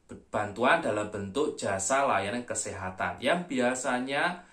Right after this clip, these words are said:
kalau Anda di rumah sakit ya, untuk operasi dan sebagainya itu membayar mahal,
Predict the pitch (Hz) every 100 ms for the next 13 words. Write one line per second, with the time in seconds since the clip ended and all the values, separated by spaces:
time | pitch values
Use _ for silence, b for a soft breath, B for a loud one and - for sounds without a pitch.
0 | B - 113 113 113 117 113 113 113 110
1 | 110 - 113 - 147 151 113 104 120 135
2 | 101 101 110 113 104 131 110 101 107 104
3 | 104 110 110 110 110 104 104 110 107 110
4 | 151